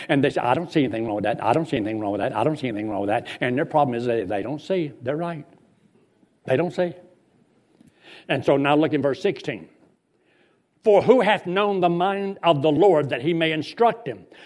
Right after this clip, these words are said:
But we have the mind of Christ. You see,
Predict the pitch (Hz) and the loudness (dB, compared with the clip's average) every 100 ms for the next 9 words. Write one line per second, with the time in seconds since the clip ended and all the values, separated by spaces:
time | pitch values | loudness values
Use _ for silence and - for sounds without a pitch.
0 | - 170 170 220 165 165 156 147 - - | -4 -2 0 -2 2 4 2 -2 -8 -4
1 | 123 151 160 170 147 - 156 104 - - | -2 -2 -2 -2 -4 -2 -2 -2 -10 -20
2 | _ _ - 180 156 214 | _ _ -10 -4 -2 -2